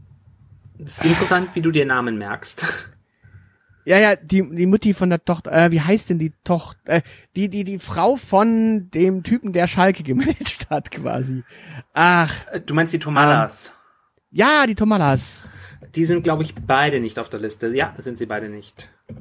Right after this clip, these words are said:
Speaker 1: Und Rudi
Speaker 2: Okay.
Speaker 1: Assauer ist auch nicht auf der Liste, weil der ist keine Frau.
Speaker 2: Genau, Rudi Assauer ist ja auch bei den Männern wahrscheinlich dabei.
Speaker 1: Das weiß ich nicht, da habe ich die Liste nicht.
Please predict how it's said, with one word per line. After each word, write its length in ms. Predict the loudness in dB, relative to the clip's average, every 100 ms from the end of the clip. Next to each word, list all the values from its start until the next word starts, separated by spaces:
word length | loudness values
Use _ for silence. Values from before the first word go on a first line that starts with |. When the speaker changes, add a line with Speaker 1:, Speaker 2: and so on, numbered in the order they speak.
| -20 -20 _ _ _ _ -20 -20 -20 -20 _ _ -2
Speaker 1:
Und 120 | 2
Rudi 220 | 4 2
Speaker 2:
Okay. 80 | 0
Speaker 1:
Assauer 300 | 2 4 4
ist 100 | 2
auch 100 | 2
nicht 120 | 0
auf 80 | 2
der 100 | 2
Liste, 300 | 2 0 0
weil 140 | 0
der 80 | -2
ist 100 | -4
keine 200 | -6 -8
Frau. 340 | -8 -10 -10 _ _ _ _ _ _ _
Speaker 2:
Genau, 260 | -2 0 0
Rudi 360 | -4 0 0 0
Assauer 480 | -4 -2 2 2 0
ist 260 | -6 -4
ja 140 | -4 -2
auch 180 | -6 -8 -16 -4
bei 100 | 0
den 200 | 2 0
Männern 320 | 0 0 -2
wahrscheinlich 600 | -6 -8 -8 -8 -10 -20 -20 -16
dabei. 140 | -4
Speaker 1:
Das 160 | -2 2
weiß 160 | 0
ich 80 | 2
nicht, 180 | 0 0
da 80 | 0
habe 100 | -2
ich 80 | -4
die 80 |
Liste 280 | -8 -8 -8
nicht. 260 | -12 -14